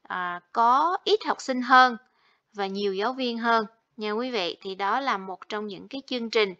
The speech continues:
mà họ sẽ hỗ trợ cho cái chương trình giáo dục ở Cali. À, có thể là họ sẽ có những cái chương trình hỗ trợ về những cái gọi là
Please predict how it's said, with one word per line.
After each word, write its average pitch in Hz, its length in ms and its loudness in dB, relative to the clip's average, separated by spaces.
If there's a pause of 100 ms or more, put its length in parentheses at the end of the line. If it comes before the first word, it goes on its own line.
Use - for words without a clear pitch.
(320)
mà 208 200 0
họ 190 240 -2
sẽ 190 260 -10
hỗ 226 320 0
trợ 175 260 -2
cho 208 160 -10
cái 233 200 -12
chương 214 180 -8
trình 185 240 -10
giáo 214 200 -4
dục 254 180 -6 (100)
ở 170 120 -8
Cali. 233 480 4 (380)
À, 190 260 -2
có 302 120 6
thể 247 240 2
là 254 140 4
họ 196 280 0
sẽ 196 520 -6
có 294 180 4
những 233 200 -2
cái 285 140 -6
chương 247 180 -4
trình 208 240 -6
hỗ 196 300 -2
trợ 165 360 4 (120)
về 190 220 -8
những 180 380 -14
cái 311 240 -6 (340)
gọi 196 180 0
là 190 240 -4